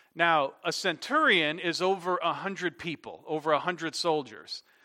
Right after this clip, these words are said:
And by the way, a tribune is over six centurions. So this centurion is kind of a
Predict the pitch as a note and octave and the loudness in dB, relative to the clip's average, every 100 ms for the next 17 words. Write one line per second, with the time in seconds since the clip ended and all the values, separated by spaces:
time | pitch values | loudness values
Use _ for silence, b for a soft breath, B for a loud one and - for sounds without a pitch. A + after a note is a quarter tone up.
0 | b b D#3 D#3 F#3+ G3 F#3 F3+ E3+ - | b b -10 6 8 8 8 6 4 -2
1 | D#3+ - G#3 G#3 F#3 E3+ D#3+ D#3 C#3+ D3+ | -4 -2 2 4 4 0 -2 -2 -2 -2
2 | C#3+ - F#3 - - D3 - G3 D3+ G#2+ | -4 -6 -6 -6 -10 -12 -2 0 0 -2
3 | F2+ - - b b b b - A3+ C#4 | -10 -14 -16 b b b b -4 0 0
4 | - C#4+ A3+ - B3 A#3+ G#3+ F#3+ D#3+ G3+ | 0 -2 -4 0 4 4 4 2 0 0
5 | G3 E3+ E3+ D#3 | 4 8 8 8